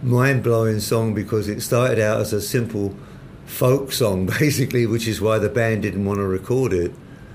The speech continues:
Um, but it became an anthem in so many countries, and I'm still playing it forty odd years later, which is a, a total shock. And then July Morning,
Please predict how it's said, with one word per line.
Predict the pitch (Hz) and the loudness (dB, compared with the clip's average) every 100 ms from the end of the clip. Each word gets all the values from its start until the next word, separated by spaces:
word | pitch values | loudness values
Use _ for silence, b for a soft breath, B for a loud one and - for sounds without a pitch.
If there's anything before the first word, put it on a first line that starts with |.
| B B - | B B -8
Um, | 117 107 107 101 101 - - - | -4 -2 -2 -4 -6 -8 -14 -2
but | 113 113 | 0 2
it | 120 123 - | 2 0 -2
became | 113 127 120 123 120 123 - - - | -2 0 2 2 2 -2 -6 -12 -4
an | 104 | -2
anthem | 107 139 139 - 107 | 0 0 -2 -4 -2
in | 107 101 | -2 -4
so | - 117 | -2 0
many | 117 110 | 0 -2
countries, | 113 127 135 - 98 95 - - - B B - - - - | -2 -2 -2 -4 -4 -4 -10 -18 -20 B B -20 -20 -20 -6
and | 113 107 107 110 - - | -2 0 0 -2 -6 -6
I'm | 98 | -6
still | 95 139 127 | -2 2 2
playing | 120 139 165 131 | 2 0 2 2
it | 104 107 - - - - - - - - - | 0 -2 -8 -18 -20 -20 -20 -20 -20 -20 -18
forty | - 120 120 120 | -6 -2 0 0
odd | 110 113 - - | 0 0 -4 -8
years | 110 110 107 117 | -2 0 0 0
later, | 151 131 110 | 2 2 0
which | 104 110 107 | -2 -4 -6
is | 101 | -8
a, | - - | -8 -8
a | 95 | -8
total | - 104 - 107 | -2 -2 -2 -6
shock. | - 107 - - - B B B B B - - - - - - - - - | -2 -2 -2 -8 -16 B B B B B -18 -18 -18 -18 -18 -18 -18 -8 0
And | 127 135 | 2 4
then | 143 139 127 | 4 2 2
July | 139 131 123 | 2 2 2
Morning, | 123 139 135 135 131 135 123 | 2 2 2 2 2 0 -4